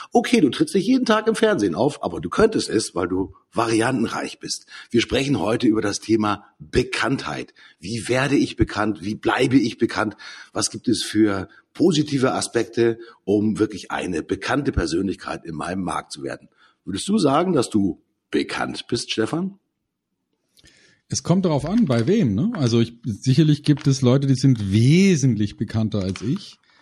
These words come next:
Speaker 2: Die Frage ist, wofür ist man bekannt?
Speaker 1: Mhm.
Speaker 2: Ja, also sicherlich gibt es einige wenige herausragende Persönlichkeiten, die irgendwie jeder kennt oder glaubt zu kennen. Also Stichwort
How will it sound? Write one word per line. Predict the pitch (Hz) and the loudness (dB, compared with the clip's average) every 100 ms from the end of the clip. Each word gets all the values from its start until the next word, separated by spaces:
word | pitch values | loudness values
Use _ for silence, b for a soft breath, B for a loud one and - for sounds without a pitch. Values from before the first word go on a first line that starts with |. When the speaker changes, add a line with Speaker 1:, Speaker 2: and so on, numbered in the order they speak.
| b b - | b b -10
Speaker 2:
Die | |
Frage | 107 120 135 139 | -4 -2 0 2
ist, | 131 - 117 | 2 0 0
wofür | 117 - - 247 | -2 -2 0 2
ist | 110 - | 2 -2
man | 104 82 | -2 -4
bekannt? | 78 - 73 - - - - | -6 -12 -18 -20 -20 -20 -14
Speaker 1:
Mhm. | 85 117 170 - b b b | -8 -8 -8 -16 b b b
Speaker 2:
Ja, | - 175 | -8 -4
also | 139 110 110 b b b b | -2 0 -2 b b b b
sicherlich | 117 127 190 180 165 | -4 0 2 2 2
gibt | 151 135 | 0 0
es | 135 | -2
einige | - 117 147 156 135 113 | 0 2 4 4 4 4
wenige | 117 165 180 151 131 120 113 B B | 4 6 4 4 4 2 -2 B B
herausragende | - 107 131 165 135 123 131 131 123 | -4 0 2 2 2 2 2 2 0
Persönlichkeiten, | - 107 104 139 143 135 135 127 123 120 | 0 2 4 4 2 0 0 0 2 0
die | 113 113 107 107 104 _ _ _ - | 2 2 4 2 0 _ _ _ 2
irgendwie | 135 147 151 135 - 120 117 113 | 4 4 4 2 2 0 2 2
jeder | 107 107 135 135 117 | 2 4 4 4 0
kennt | - 139 131 220 | 0 4 4 4
oder | 165 127 | 2 0
glaubt | 123 113 202 - | 2 2 2 -2
zu | - | -4
kennen. | 113 117 110 175 127 | 0 2 2 2 0
Also | 127 98 104 | -2 0 -2
Stichwort | - 131 131 - 120 113 - - | 0 -2 0 2 2 2 -2 -14